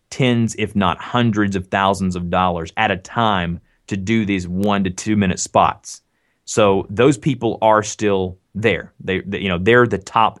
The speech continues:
top tier. But as far as, like, from, from below that all the way down to the bottom to where Fiverr is,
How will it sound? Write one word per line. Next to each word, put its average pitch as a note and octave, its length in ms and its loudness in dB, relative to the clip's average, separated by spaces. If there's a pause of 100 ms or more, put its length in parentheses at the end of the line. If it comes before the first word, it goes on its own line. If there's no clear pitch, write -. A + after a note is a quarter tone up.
(100)
top - 320 0
tier. F2 320 -8 (260)
But A#2 100 0
as A2 120 -2
far C#3+ 240 4
as, A#2+ 100 -2
like, G2+ 260 -2 (140)
from, G2 380 -2
from G2 200 -4 (300)
below G#2+ 360 2
that A#2 440 0
all A2+ 100 2
the A2+ 60 -2
way A2+ 140 -2
down A2 180 0
to A2 80 -12
the G2 80 -6
bottom G2+ 320 0
to A2+ 80 -12
where F2+ 140 -4
Fiverr C3+ 440 0
is, G3 160 -6